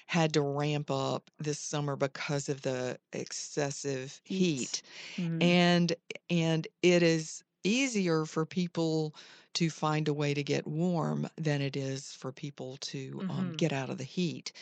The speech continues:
Speaker 1: Not only that, rates are way down in the winter. So unless it gets really, really cold, we, we don't tend to see a huge number of people coming in for code blue nights.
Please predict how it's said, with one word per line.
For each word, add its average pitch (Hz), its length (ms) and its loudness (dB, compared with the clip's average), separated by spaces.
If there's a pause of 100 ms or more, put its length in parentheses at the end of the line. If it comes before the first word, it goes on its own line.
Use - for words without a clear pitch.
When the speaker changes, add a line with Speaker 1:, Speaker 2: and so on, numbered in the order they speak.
(260)
Speaker 1:
Not 175 180 6
only 147 220 0
that, 151 440 -2
rates 139 400 -4
are 135 140 -4
way 135 220 -6
down 180 360 2
in 180 100 0
the 175 80 0
winter. 170 520 -2 (300)
So 180 520 8
unless 208 440 0
it 196 40 -4
gets 160 220 -2
really, 165 460 2
really 160 260 0
cold, 160 560 0
we, 160 300 -2
we 165 160 0
don't 160 260 -2
tend 156 320 -2
to 147 100 -6
see 160 540 -6 (400)
a 165 80 2
huge 165 400 2
number 156 220 0
of 151 140 -8
people 160 340 0
coming 156 260 0
in 147 100 -2
for 139 140 -6
code 135 280 -4
blue 135 200 -2
nights. 151 500 -6